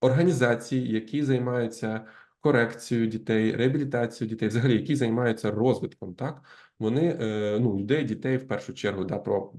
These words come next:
знову ж таки, наголошую, я буду сьогодні говорити здебільшого про корекцію та реабілітацію дітей, то вони, ці організації,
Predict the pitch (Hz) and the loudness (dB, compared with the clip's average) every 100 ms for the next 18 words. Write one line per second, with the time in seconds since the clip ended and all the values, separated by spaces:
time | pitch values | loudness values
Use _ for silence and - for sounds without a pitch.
0 | - 92 98 95 110 127 104 101 120 135 | -10 -2 -2 0 0 2 2 4 2 2
1 | 107 107 107 98 104 104 101 117 - 139 | 2 2 0 0 -2 -2 0 -2 -2 -4
2 | 127 110 120 113 104 - - - _ - | -4 -2 -4 -4 -6 -8 -18 -20 _ 0
3 | 110 110 - 110 95 92 101 95 98 98 | 2 0 -2 0 0 0 0 0 0 0
4 | 92 - 95 92 85 85 - _ 120 113 | 0 -2 -6 -4 -6 -6 -14 _ 2 4
5 | 110 113 113 113 117 147 165 - - 123 | 4 4 2 4 6 8 6 4 2 2
6 | 107 113 113 131 165 - 113 107 | 4 2 2 2 0 -2 -4 -4